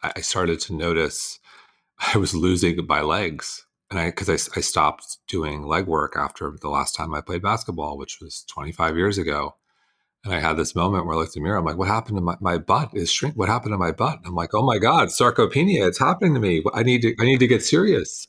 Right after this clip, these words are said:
And it, it, and it's, and it's not about,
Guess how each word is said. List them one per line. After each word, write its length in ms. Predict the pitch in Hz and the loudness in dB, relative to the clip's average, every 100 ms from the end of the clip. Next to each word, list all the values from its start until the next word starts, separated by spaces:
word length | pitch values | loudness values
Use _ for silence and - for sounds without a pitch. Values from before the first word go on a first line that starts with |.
| - - - _ _ _ | -20 -20 -20 _ _ _
And 440 | 104 104 101 98 - _ _ _ _ _ _ - | 0 2 2 2 -2 _ _ _ _ _ _ -14
it, 100 | - _ _ | -14 _ _
it, 520 | - 120 - 123 - - _ _ | -2 0 2 -2 -2 -8 _ _
and 260 | 120 131 120 | -2 2 4
it's, 240 | 120 - - - _ | 4 0 -8 -12 _
and 100 | 117 | 2
it's 160 | 123 - | 2 4
not 200 | 143 170 | 4 4
about, 300 | 135 120 | 4 2